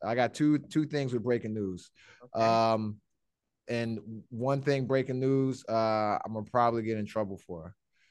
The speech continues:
Speaker 1: Uh, where the f-, where the f is my breaking news tab? I don't, I don't, oh, it's right here.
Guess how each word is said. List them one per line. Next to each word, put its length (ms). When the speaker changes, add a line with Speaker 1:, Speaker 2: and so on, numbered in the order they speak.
Speaker 1:
Uh, 380
where 240
the 40
f-, 180
where 120
the 160
f 140
is 80
my 140
breaking 360
news 240
tab? 440
I 100
don't, 240
I 80
don't, 160
oh, 200
it's 120
right 160
here. 260